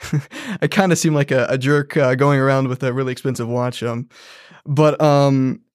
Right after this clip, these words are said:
it's sort of a thing that, like, I keep it as a reminder, but it's not, like, the focus of my life. It's, like, it's always there, but it's not what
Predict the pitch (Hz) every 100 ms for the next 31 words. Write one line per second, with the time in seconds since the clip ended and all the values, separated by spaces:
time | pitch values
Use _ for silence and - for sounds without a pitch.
0 | _ 185 180 220 202 165 180 165 139 139
1 | 110 135 202 190 170 135 127 123 131 151
2 | 147 151 143 190 190 147 143 131 147 131
3 | 135 127 117 113 110 - - - 127 -
4 | 123 143 175 165 139 139 135 120 - -
5 | _ 127 117 113 _ _ _ - 135 -
6 | 156 139 120 - _ _ _ _ _ _
7 | _ _ _ _ _ 147 147 147 -